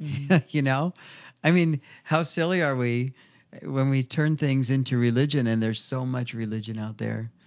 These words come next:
Speaker 2: There's so many people trying to make contracts with God that,
Speaker 1: Mm-hmm.
Speaker 2: you know, to create all these things and to bring this about. You can't conjure this. And if you try, he's just gonna withhold it because you're not receiving it, like we've been talking about.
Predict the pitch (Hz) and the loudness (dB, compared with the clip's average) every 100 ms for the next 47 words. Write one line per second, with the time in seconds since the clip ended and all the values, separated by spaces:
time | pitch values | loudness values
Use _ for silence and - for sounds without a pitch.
0 | _ _ - 123 - 131 139 135 127 127 | _ _ -6 -4 -2 -2 0 -2 -4 -6
1 | 127 123 123 120 117 117 - 113 127 - | -8 -8 -6 -4 -4 -6 -6 -6 -4 -4
2 | 117 113 123 113 107 101 113 107 107 113 | -4 -4 -8 -8 -6 -6 -6 -6 -4 -6
3 | - - - 151 131 123 123 117 117 117 | -8 -20 -20 -12 -10 -6 -2 0 0 -4
4 | - 127 123 123 123 123 127 127 117 - | -2 0 2 2 2 0 0 0 -2 0
5 | 127 123 110 127 120 110 123 123 120 - | 0 2 0 0 -2 -2 0 0 -2 -4
6 | 117 160 170 - 143 92 - - 92 90 | -6 -2 -2 0 -4 -4 -12 -10 -8 -6
7 | 95 107 123 123 - _ _ _ _ _ | -6 -2 -2 -4 -12 _ _ _ _ _
8 | _ _ _ _ _ _ - 110 117 131 | _ _ _ _ _ _ -8 -4 0 -2
9 | 131 135 - 139 139 143 139 - 135 135 | 0 -2 0 0 2 -2 -4 -8 -6 -6
10 | 120 131 - 131 127 123 127 131 123 95 | -4 -8 -8 -8 -6 -6 -6 -8 -8 -10
11 | 113 127 110 120 120 110 117 104 117 110 | -10 -8 -6 -4 -4 -6 -8 -10 -8 -8
12 | 107 101 - 110 104 113 107 113 110 107 | -8 -10 -10 -10 -6 -6 -6 -4 -4 -6
13 | 104 101 98 | -6 -6 -8